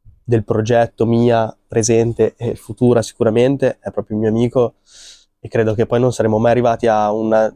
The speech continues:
zattera, a Gericault, a tutta questa cosa se non ci fosse poi questo rapporto con lui, non sarei mai arrivato a, alla Mapiano se non avessi avuto il mio amico Kinon dall'altra parte che mi portava in giro per le serate,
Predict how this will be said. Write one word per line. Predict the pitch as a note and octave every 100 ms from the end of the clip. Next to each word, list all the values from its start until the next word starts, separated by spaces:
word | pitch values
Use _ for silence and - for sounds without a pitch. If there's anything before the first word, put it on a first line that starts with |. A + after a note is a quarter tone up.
| A#2
zattera, | B2 A#2+ B2 - B2+ A#2+ A#2+ A2+
a | - A2+
Gericault, | A#2+ A2+ - B2 A#2+ B2
a |
tutta | - A2+ A2
questa | G#2+
cosa | A2 A#2+ C3+
se | A2+
non | G#2+
ci | -
fosse | - G#2 G#2+
poi | G#2+
questo | G#2+ -
rapporto | G#2+ - A2 G#2+ G#2
con | A2+ A2
lui, | B2 C3 C#3+ D3+ - - - - -
non | A2
sarei | A2+ A2
mai | A2
arrivato | A2 A2 A2 G#2+ A2+ G#2+ G#2
a, | G#2 G#2 G#2 G2+ G#2 G2+ - - -
alla | A2+ A2+
Mapiano | A#2 - B2 A#2+ A#2 A2+
se | -
non | A2+
avessi | G#2+ A2+ - A2+
avuto | A2 A2
il |
mio | A2
amico | A2 G#2+
Kinon | - A#2 A2 G#2+
dall'altra | G#2 G2+ G2+
parte | G#2 A#2 A2 A2
che |
mi | G#2+
portava | G#2+ G2 G#2+
in | A2
giro | A2
per | G#2+
le | G#2+
serate, | - C3 C#3+ D3 E3 E3